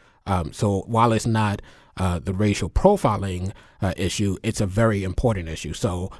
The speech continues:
we don't know, um, uh, what happens demographically with the use of force. We don't know what happens. And by use of force, I don't just mean the discharge of a gun. I also think of police chases as a use of force. Uh, so we don't have information around any of those things. And if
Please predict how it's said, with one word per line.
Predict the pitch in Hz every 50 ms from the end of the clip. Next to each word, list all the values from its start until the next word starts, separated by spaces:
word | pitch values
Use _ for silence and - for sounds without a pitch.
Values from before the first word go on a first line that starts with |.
| - - -
we | 110 117
don't | 120 120 117 - 110
know, | 113 110 104 101 98 98 95 - -
um, | 85 87 90 87 85 85 76 60 - - - -
uh, | - - - - - - - - 71
what | 71 - - 95 104 98
happens | 101 120 101 - - 101 - -
demographically | 104 90 90 82 107 113 123 - - - - 127 123
with | 120 117 113
the | 117
use | 117 117 -
of | 120 -
force. | - - 117 113 113 - -
We | - 101 101
don't | 101 101 98 90 101
know | 101 98 98 95 95 98 90 87 -
what | 101 98 92
happens. | 104 92 95 - - 90 92 - -
And | 131 110
by | 104 123 123
use | 120 120 139 135 -
of | 120
force, | - 123 101 -
I | 110
don't | 113 120 117 110
just | 127 107 120
mean | 113 104 95
the | 95
discharge | 95 107 104 - - - 98 98 92
of | 92 85
a | 90
gun. | 95 117 104 87 80 - - - - - - - _
I | - 123
also | 147 139 - 139
think | 101 - 110 104 98 -
of | 104 95 92 87 -
police | - 117 104 107 98
chases | - - 110 92 87 - 92 85
as | 92 90 82
a | 95 90
use | 90 90 90 -
of | 90 82
force. | - - 90 - - - - - - - - - - _ _ _
Uh, | - 101 98 92 - - -
so | 98 - - 113 104 98 - -
we | 104 113
don't | 110 113 110 104
have | 127 113 101 92 98 -
information | - 110 101 117 104 104 101 - 107
around | 98 98 98 - -
any | 113 139 131 117
of | 110 98
those | 104 98 92 -
things. | - 90 90 92
And | 104 95 101
if | 95 -